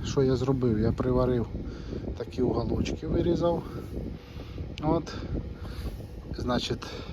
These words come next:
за допомогою струбцини тут вставив таку полосочку, щоб тут зазорчик був. Е, за допомогою струбцин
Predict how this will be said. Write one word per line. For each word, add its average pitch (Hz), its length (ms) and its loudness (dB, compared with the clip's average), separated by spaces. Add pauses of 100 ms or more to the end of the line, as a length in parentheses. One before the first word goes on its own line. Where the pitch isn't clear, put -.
(400)
за - 260 -2
допомогою - 640 2
струбцини - 680 2
тут - 260 0
вставив 110 500 4 (840)
таку - 260 0
полосочку, 120 680 0
щоб - 180 0
тут - 260 -4
зазорчик 143 520 2 (100)
був. 135 180 2 (920)
Е, 120 240 2
за 117 160 2
допомогою 135 560 4
струбцин 113 600 -2